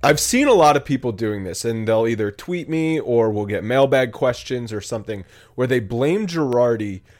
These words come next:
for, for the call-ups and the send-downs. Why did Girardi call up Chris Carter? Why isn't Girardi calling up so-and-so, Clint Frazier, or whoever it be?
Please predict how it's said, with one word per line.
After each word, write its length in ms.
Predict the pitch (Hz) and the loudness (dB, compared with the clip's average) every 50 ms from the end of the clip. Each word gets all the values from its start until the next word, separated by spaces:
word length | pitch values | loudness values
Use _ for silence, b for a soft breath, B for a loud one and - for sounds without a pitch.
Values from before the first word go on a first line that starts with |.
| b b | b b
for, 600 | b - - 123 113 110 113 107 107 107 101 - - _ _ _ _ _ _ _ _ _ | b -10 -4 0 2 2 2 2 2 0 -2 -4 -8 _ _ _ _ _ _ _ _ _
for 140 | - 147 | -4 -2
the 100 | 131 123 | -2 -2
call-ups 600 | - - - 151 131 120 107 104 - - - - - - | -2 -2 2 4 4 4 4 2 -2 -6 -10 -10 -8 -6
and 120 | 120 117 | -6 -4
the 60 | 113 | -4
send-downs. 600 | - - 131 113 110 101 101 85 78 55 92 104 | -4 -2 -4 -4 -4 -4 -6 -8 -8 -12 -14 -14
Why 520 | 104 92 104 131 139 147 147 151 151 151 147 | -10 -2 2 4 4 6 6 6 6 4 4
did 360 | 143 143 147 139 123 113 104 | 4 2 2 0 0 -4 -8
Girardi 720 | 104 131 135 120 120 123 123 123 123 120 123 120 117 101 | -2 -2 0 4 4 6 6 6 4 2 -2 -4 -6 -8
call 360 | - - - 120 117 117 117 | -8 -2 0 2 2 4 2
up 200 | 113 110 - - | 2 0 -2 -6
Chris 260 | - - 120 104 - | -8 -6 -6 -6 -6
Carter? 400 | - - 117 107 98 87 80 - b b b b b b b | -4 -4 -2 -2 -2 -4 -8 -12 b b b b b b b
Why 360 | 107 110 123 131 135 135 139 | 0 2 4 6 6 6 6
isn't 360 | 139 139 139 127 135 135 113 | 4 4 2 0 -2 -4 -2
Girardi 380 | 120 120 120 120 120 117 117 104 | 0 2 2 2 2 0 -2 -6
calling 440 | - - 123 113 113 110 110 110 | -4 -2 0 0 0 -2 -4 -6
up 320 | 110 107 104 - _ _ _ _ _ _ | -4 -6 -6 -8 _ _ _ _ _ _
so-and-so, 640 | - - - 120 107 101 92 - - 92 85 85 85 | -12 -6 -4 -4 -4 -4 -6 -8 -10 -10 -10 -10 -12
Clint 240 | - - 117 101 - | -12 -12 -12 -10 -8
Frazier, 340 | - 104 104 92 87 82 | -6 -6 -6 -6 -8 -10
or 40 | 90 | -8
whoever 300 | 95 107 110 101 95 104 | -4 -2 -2 -2 -2 -6
it 100 | 87 - | -8 -6
be? 220 | - 139 107 - | -8 -10 -10 -10